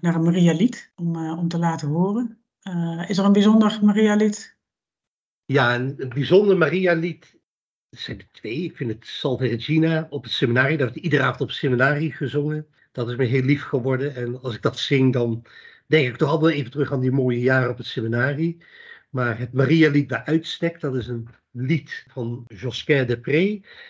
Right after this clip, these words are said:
Speaker 2: Eh, wordt ook door de Schola Cantorum gezongen. Een indrukwekkend Maria-lied. En bijzonder ook omdat de laatste zin van dat Maria-motet luidt: "O Mater Dei,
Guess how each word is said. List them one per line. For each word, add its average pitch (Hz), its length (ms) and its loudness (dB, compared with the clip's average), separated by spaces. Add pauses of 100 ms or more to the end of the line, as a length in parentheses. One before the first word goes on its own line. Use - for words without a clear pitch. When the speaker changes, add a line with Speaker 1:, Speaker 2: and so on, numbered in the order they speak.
Speaker 2:
Eh, 151 180 -14
wordt 123 160 -6
ook 113 120 -6
door 120 100 -8
de 117 80 -6
Schola 135 380 2
Cantorum 127 840 0
gezongen. 135 720 -2
Een 120 400 -10 (480)
indrukwekkend 139 1000 -2 (340)
Maria-lied. 147 960 -2
En 127 600 -6
bijzonder 156 580 0
ook 156 400 -2
omdat 139 760 -6
de 123 340 -8 (120)
laatste 143 760 0
zin 196 680 -2
van 151 560 -8
dat 135 280 -10
Maria-motet 151 1080 0
luidt: 131 520 -4
"O 170 220 6
Mater 147 500 0
Dei, 147 600 -4